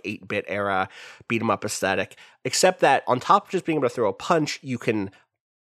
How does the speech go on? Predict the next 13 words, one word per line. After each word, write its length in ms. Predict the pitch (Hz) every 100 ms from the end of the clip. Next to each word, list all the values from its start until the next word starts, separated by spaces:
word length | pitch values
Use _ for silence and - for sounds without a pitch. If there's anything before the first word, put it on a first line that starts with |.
| -
pause 640 | - - 180 185 156 127
and 240 | 139 110 117
go 180 | 120 127
into, 340 | 120 - 123
like, 280 | 117 104 -
an 200 | 113 113 -
action 540 | 123 135 - 123 113
menu 480 | 107 101 98 98 101 - - - -
and 180 | 123 113
spend 840 | - - - 143 147 147 147 147
your, 800 | 123 127 127 123 127 120 113 82
like, 360 | 113 107 101 -
your 220 | 120 110